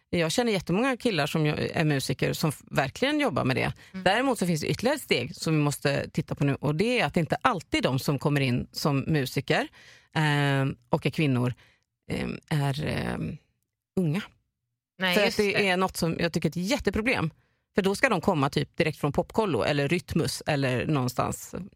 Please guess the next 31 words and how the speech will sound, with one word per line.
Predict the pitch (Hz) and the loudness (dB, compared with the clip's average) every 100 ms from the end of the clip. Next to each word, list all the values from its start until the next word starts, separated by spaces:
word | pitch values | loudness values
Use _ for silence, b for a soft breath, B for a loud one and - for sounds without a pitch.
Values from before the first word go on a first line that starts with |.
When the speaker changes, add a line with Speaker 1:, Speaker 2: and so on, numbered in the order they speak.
| B B B B B | B B B B B
Speaker 1:
eh, | 160 147 | -2 0
där | 139 | 0
det | 139 | 0
finns | 143 143 | 0 0
en | 139 | -2
specialskola | - - 147 131 - 170 139 | -2 -2 -2 0 0 0 0
för, | - - | -2 -4
där | 165 143 | -2 0
man | 139 135 | 2 2
utbildar | 139 147 135 139 | 0 -2 0 0
de | 143 131 | 0 -2
som | 143 | -4
kan | - 143 - - | -2 -2 -2 -6
ett | - - - - | -8 -8 -6 -2
perfekt | 135 143 - | 0 -2 -4
drop. | 135 208 - - - - | -2 -2 -2 -6 -6 -6
Speaker 2:
<laughs> | 156 - | -4 0
Speaker 1:
Utan | 247 247 | 4 4
jag | 214 | 4
tänker | 254 220 | 2 2
så | 226 | 2
här, | |
det | 185 | 2
finns | 214 214 | 2 2
ju | |
massa | 240 302 - - | 2 2 0 -2
trummisar | 311 196 139 139 147 | 2 2 2 2 2
som | 175 | 2
har | 165 | 0
spelat | - 190 131 135 | 2 0 2 0
sedan | 156 135 131 | 2 4 2